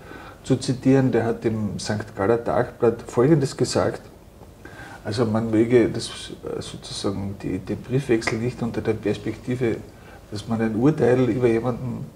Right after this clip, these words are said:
äh, fällen würde, lesen.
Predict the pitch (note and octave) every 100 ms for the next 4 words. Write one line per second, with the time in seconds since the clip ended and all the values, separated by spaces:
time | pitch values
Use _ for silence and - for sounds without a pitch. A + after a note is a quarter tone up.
0 | - - G#2 G2 A2 B2 C#3 - - -
1 | A2 B2 B2 A2 A#2+ B2+ B2+ B2 - -
2 | - - - A2+ G#2+ B2 B2 A#2